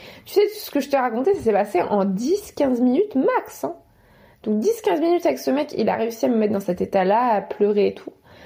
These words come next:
en état de choc, alors que, imagine si je vais le supporter tous les jours.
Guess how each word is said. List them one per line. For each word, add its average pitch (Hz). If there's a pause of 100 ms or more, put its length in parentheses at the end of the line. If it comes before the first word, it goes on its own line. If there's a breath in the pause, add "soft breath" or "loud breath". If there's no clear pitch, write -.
(380 loud breath)
en 226
état 220
de 202
choc, -
alors 190
que, - (840)
imagine 214
si 240
je 220
vais 196
le 180
supporter -
tous 247
les 226
jours. 254